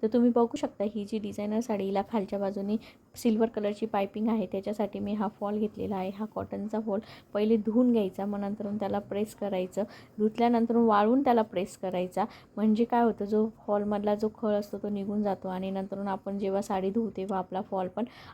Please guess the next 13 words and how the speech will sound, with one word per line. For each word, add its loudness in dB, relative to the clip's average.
आकसणार -4
नाही. -2
त्याच्यानंतर 2
काय 2
करायचं, -2
वरती 0
पंधरा 0
इंच -2
सोडून -2
द्यायचं -4
आहे -4
नेसल्या -6
बाजूला -2